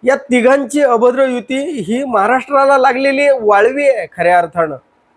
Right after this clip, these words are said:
ही वाळवी तिथं, तिथं जिथं नेता मिंदा असतो, तिथं या वाळवीचं उपद्रव मूल्य प्रचंड असतं. आणि जिथे जिथे नेता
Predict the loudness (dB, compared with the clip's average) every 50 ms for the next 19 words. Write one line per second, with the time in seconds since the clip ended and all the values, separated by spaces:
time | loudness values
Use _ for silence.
0 | _ _ _ _ _ _ _ _ _ _ _ _ _ _ _ _ _ _ _ _
1 | -20 -20 -20 -20 _ _ -2 2 2 4 4 4 4 2 0 0 -2 -2 -4 -2
2 | -4 -4 -6 -8 _ _ _ _ _ _ _ _ _ _ _ _ _ -4 -4 -2
3 | 0 0 2 2 2 0 -2 -8 -8 -6 -8 -6 -2 0 0 0 0 0 -2 -6
4 | -4 -2 0 0 0 0 -2 -2 0 0 0 0 0 0 0 0 0 0 -2 -4
5 | -4 -4 -4 -4 -4 -4 -2 -2 0 0 0 -2 -6 -8 -4 -2 -2 -2 -2 -4
6 | -8 -4 0 2 2 2 2 2 2 2 2 2 2 2 2 0 0 -4 -4 -2
7 | -2 -2 -2 -2 -2 -2 -2 0 0 2 0 0 0 -2 -4 -4 -2 -2 -2 0
8 | -2 -2 0 0 -2 -2 0 -2 -4 -4 -4 -6 -10 -18 _ _ _ _ _ _
9 | _ _ _ _ _ _ _ _ _ _ _ _ _ _ _ _ _ _ _ _
10 | _ _ _ _ _ _ _ _ -4 -2 0 0 0 0 -2 -2 -4 -4 -2 0
11 | 2 2 2 2 0 0 2 2 4 4 4 2 0 -2 -4 -4 -4 -2 0 0
12 | 0 0 0 -2 -2